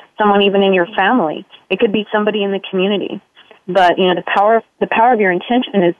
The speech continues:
is so, so profound that if you're wanting to bring that into your life, then you just need to set that intention. I would love to connect with, you know, some wise elders or some, you know, wise people in the community that, you know,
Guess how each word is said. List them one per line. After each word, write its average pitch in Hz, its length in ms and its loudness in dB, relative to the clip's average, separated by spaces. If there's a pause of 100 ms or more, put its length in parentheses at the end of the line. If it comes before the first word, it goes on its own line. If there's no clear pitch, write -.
is 180 140 0 (720)
so, 240 460 4 (180)
so 202 380 4 (280)
profound 185 600 -2 (420)
that 214 100 2
if 214 140 0
you're 269 140 4
wanting 233 420 0
to 208 140 -4
bring 208 280 0
that 196 160 2
into 196 220 -4
your 180 180 0
life, 196 380 0
then 180 100 2
you 190 100 0
just - 160 -6
need 185 120 0
to 170 160 0
set 180 160 -2
that 175 140 0
intention. 180 460 -2
I 185 200 0
would 185 160 2
love 185 300 0 (120)
to 180 320 4
connect 180 460 -2
with, 175 240 2 (640)
you 190 80 0
know, 180 140 2
some 214 140 4
wise 190 360 2
elders 185 420 0
or 175 120 -2 (100)
some, 175 360 -2
you 180 100 0
know, 165 220 0 (300)
wise 185 360 0
people 190 260 0
in 185 80 2
the 180 80 0
community 185 540 0
that, 165 340 0
you 180 120 -4
know, 165 280 0